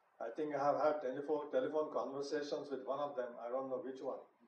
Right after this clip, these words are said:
But what happened is that later on at a conference that I was organizing,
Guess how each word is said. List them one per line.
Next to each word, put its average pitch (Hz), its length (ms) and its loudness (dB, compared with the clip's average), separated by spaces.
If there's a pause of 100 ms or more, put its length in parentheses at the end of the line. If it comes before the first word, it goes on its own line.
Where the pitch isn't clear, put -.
(520)
But 117 140 -6
what 143 200 6
happened 151 320 2
is 139 140 2
that 127 180 2
later 135 240 0
on 151 300 4
at 131 100 0
a 123 80 0
conference 151 600 -2 (140)
that 120 120 0
I 120 160 2
was 143 160 2
organizing, 135 680 0